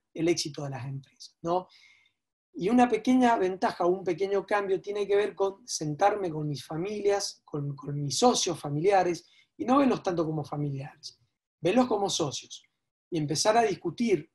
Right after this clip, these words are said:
de esta problemática, ¿no? Empezar a pensar un plan de contingencias a mediano y a largo plazo, eh, pero haciendo este, este juego de sombreros, ¿no? Veo como accionista al que está al lado mío y no tanto como familiar,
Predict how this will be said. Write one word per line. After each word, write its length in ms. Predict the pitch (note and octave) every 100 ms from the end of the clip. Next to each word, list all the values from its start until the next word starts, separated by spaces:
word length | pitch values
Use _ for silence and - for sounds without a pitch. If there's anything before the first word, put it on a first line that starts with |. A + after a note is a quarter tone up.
| _
de 160 | D#3
esta 260 | D3 - D3+
problemática, 840 | D#3+ D#3+ F3+ A3 - F3 F#3 F#3 - _ _ -
¿no? 280 | E3 F#3+ -
Empezar 460 | G3 C#3 D3 F3+ F#3+
a 100 | F#3
pensar 460 | D#3+ D#3 A#3+ A#3
un 160 | F#3 D#3
plan 260 | F3+ F3+
de 120 | E3 D#3+
contingencias 1120 | D#3 C#3 D3 D3 A3 A3 F#3 - F3 E3+ _ _ _ _ _
a 140 | -
mediano 400 | D3 F3 A3 F#3+
y 80 | D3
a 40 | C#3
largo 320 | E3 D#3 D3
plazo, 600 | G#3 A3 E3+ - F3+ F3+ - _ _ _ _ _
eh, 920 | - E3 D#3+ D#3 D3+ D3+ D3 D3 D3 _ _ _ _ _ _
pero 160 | - D#3+
haciendo 300 | B2+ A3 A3+
este, 260 | F#3+ A3 E3
este 160 | -
juego 360 | - A3+ A3 G3+
de 40 |
sombreros, 760 | E3 E3 D3+ C3 B2+ C3+ - _ _
¿no? 320 | E3 E3+ -
Veo 560 | D#3 E3+ G#3+ A#3+ A#3+ -
como 200 | - D#3
accionista 440 | D3+ - E3+ F#3+ F#3
al 80 |
que 60 | D#3+
está 160 | C#3+ F3
al 60 |
lado 180 | F3 F3+
mío 160 | G3+ G#3
y 60 |
no 140 | F#3+ F#3+
tanto 320 | G#3+ F#3+ D#3
como 200 | D3 C#3+
familiar, 480 | D3+ C#3+ C#3 C#3+